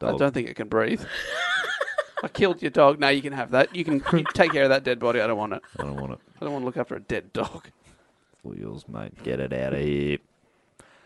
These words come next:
Speaker 2: Um, according to court documents, uh,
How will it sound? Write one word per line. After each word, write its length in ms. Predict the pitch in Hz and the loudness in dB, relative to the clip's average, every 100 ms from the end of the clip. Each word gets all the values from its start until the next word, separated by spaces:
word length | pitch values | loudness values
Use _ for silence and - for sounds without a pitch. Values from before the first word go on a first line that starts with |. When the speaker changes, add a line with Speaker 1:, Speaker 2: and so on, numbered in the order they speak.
| _ _ - | _ _ -4
Speaker 2:
Um, 260 | - 117 120 | 4 4 4
according 460 | 135 - 165 202 180 | 4 8 8 8 4
to 40 | |
court 240 | 165 165 143 | 4 6 8
documents, 760 | 127 - 107 107 135 - - - _ _ _ _ _ _ _ _ | 6 4 2 0 0 -12 -20 -20 _ _ _ _ _ _ _ _
uh, 480 | 95 101 101 92 85 | 4 6 6 6 4